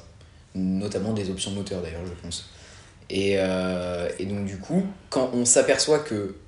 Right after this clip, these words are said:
juste débrider une Tesla, c'est impossible quasiment, euh... Enfin, je pense qu'il y a des mecs qui ont réussi à le faire, tu vois. Mais ça doit être hyper chaud. Bah, en vrai, euh, te dire jusqu'à aller, euh,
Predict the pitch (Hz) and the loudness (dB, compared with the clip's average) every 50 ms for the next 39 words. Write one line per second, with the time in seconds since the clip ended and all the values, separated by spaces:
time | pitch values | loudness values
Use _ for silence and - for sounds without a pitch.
0 | - - 104 107 143 160 - - - - - - - - - - - - - 110 | -12 -6 -4 -2 0 0 -2 -2 -4 -12 -16 -20 -20 -20 -20 -20 -16 -10 -8 -6
1 | 104 131 135 131 123 139 139 131 139 135 131 123 123 117 - - 123 123 123 123 | -2 0 2 2 2 2 4 4 4 2 2 0 0 0 2 2 4 2 2 0
2 | - - - - - - - - - - - - - - - 101 98 101 92 95 | -4 -10 -16 -20 -20 -20 -20 -20 -20 -20 -14 -4 -2 0 0 2 0 0 -2 -2
3 | - 113 117 113 - 120 120 - - 127 113 110 113 104 98 101 104 110 110 110 | -2 -4 -4 -2 0 0 0 0 0 -2 -4 -2 -2 -2 -2 0 -2 0 0 0
4 | 104 98 92 85 87 87 90 - - - - - 95 92 92 - - 165 - - | -2 -2 -4 -6 -8 -12 -12 -16 -18 -20 -12 -6 -6 -6 -4 -2 0 2 2 2
5 | - - 104 92 92 87 82 80 - - 82 80 80 82 - - - - - - | 2 0 -2 -2 -4 -4 -6 -8 -8 -8 -8 -8 -6 -8 -8 -10 -10 -12 -8 -8
6 | 80 - - - 110 113 117 - - - - - - - - - 107 113 113 113 | -6 -6 -4 -2 0 0 0 0 -6 -14 -16 -18 -20 -14 -4 0 2 4 4 6
7 | 110 - 123 110 107 104 98 - - - - 135 131 127 139 120 - - - 139 | 6 6 4 4 2 0 0 -2 -6 -10 -8 -8 2 4 4 4 4 2 2 2
8 | 165 190 185 - - - - - - - - - - 98 98 98 - - 101 110 | 2 2 0 -4 -12 -20 -20 -20 -20 -20 -18 -8 -4 0 0 2 0 0 0 0
9 | 110 110 120 135 156 165 151 117 101 98 101 98 - 107 101 110 135 120 123 101 | 0 4 8 10 10 12 10 10 8 4 0 0 -2 -2 2 2 2 2 2 -4
10 | 95 90 92 104 - 110 110 - - - 117 110 107 110 110 113 113 110 104 98 | -4 -6 -6 -6 -4 -2 -2 -2 0 2 2 2 2 2 2 2 0 0 -2 -4
11 | 95 | -4